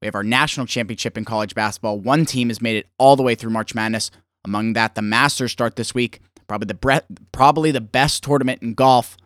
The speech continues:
along with the N H L and N B A playoffs are fast approaching, both starting very close to each other, and we're very excited about that one. But without further ado, let's introduce my co-hosts this week, this week, Huff,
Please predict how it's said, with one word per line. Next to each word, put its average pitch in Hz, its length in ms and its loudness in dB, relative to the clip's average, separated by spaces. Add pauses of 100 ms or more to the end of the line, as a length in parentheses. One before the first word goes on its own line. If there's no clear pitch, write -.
(280)
along 107 260 -4
with 98 100 -10
the 107 180 -8
N 117 80 -4
H 123 240 -2
L 120 220 2
and 113 160 -4
N 123 160 0
B 127 100 4
A 120 80 4
playoffs 123 500 0
are 107 120 -8
fast 127 560 0
approaching, 127 640 0
both 123 200 -2
starting 117 340 -4
very 139 220 0
close 135 240 0
to 131 100 -4
each 120 120 -4
other, 123 240 -2 (280)
and 104 120 -10
we're 95 100 -6
very 117 320 2
excited 104 320 -2
about 104 220 -2
that 110 180 4
one. 107 240 -2 (240)
But 113 80 -6
without 135 300 2
further 139 240 2
ado, 143 260 2
let's 131 260 -4
introduce 139 440 -2
my 123 300 2
co-hosts 131 500 -2
this 120 360 0
week, 110 380 -6
this 135 260 -2
week, 110 280 -6 (320)
Huff, 127 240 2